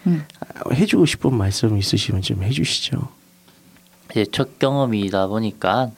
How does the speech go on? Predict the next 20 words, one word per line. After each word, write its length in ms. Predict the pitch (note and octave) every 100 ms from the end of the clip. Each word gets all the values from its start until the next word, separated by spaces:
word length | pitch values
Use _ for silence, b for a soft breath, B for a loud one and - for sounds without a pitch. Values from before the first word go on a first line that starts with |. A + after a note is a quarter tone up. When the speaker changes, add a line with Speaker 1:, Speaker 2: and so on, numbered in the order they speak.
| -
Speaker 3:
이렇게 300 | G2 - -
좀 220 | F#2 F2+ - B B B B B B B -
긴장되고, 920 | G#2+ G#2 G#2 A2 G#2 G#2 A2 A2 G#2
뭐, 760 | A2 F#2+ F#2+ F#2 F#2 F#2+ - F#2+ -
이제 260 | - F#2+ -
처음이다 320 | E3+ E3+ E3
보니까 400 | D3 D3 C3+ B2+ A#2+
다 140 | - A#2
실수하고 400 | F3 E3 F3 D3
그럴 140 | D3
수 100 | D3
있잖아요. 300 | A2 A2 G2+
근데 300 | A#2+ A#2 A2+ - B B B B B B _ _ _ _ _ _ _ _ - - - -
그, 560 | - F2 E2+ D#2 C#2+ -
너무 260 | A#2+ B2 A#2
즉흥적인 640 | - - C3 C3 B2+ B2
게 80 | C#3
아니고 640 | A2 G2 F#2 B2 A#2 G#2
가끔 380 | - F#2 - F#2
이제 180 | F#2 -